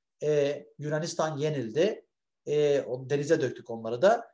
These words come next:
E, geriye bir tek İngilizler kaldı Boğazlar'da. İngilizler de yeni bir savaşı göze alamadılar ve çekilmeye karar verdiler. Ayrıca Anadolu'da İngilizlerin politikalarında yalnız kalması sonucu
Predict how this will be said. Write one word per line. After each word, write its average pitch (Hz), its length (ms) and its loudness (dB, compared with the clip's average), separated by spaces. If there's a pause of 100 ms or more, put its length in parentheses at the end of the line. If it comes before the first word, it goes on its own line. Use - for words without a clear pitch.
(140)
E, 160 60 -4
geriye 180 460 6
bir 202 100 -8
tek 214 220 -6
İngilizler 170 580 0
kaldı 127 320 -2
Boğazlar'da. 117 720 0 (260)
İngilizler 196 640 0
de 135 60 0
yeni 208 300 0
bir 220 40 -6
savaşı 180 400 -2
göze 160 320 2
alamadılar 151 540 2 (160)
ve - 80 -4
çekilmeye 113 440 -10
karar 101 300 -14
verdiler. - 460 -18 (320)
Ayrıca 202 540 4
Anadolu'da 160 680 2
İngilizlerin 165 720 -2
politikalarında 165 680 0
yalnız 117 360 -4
kalması - 460 -16
sonucu 185 720 2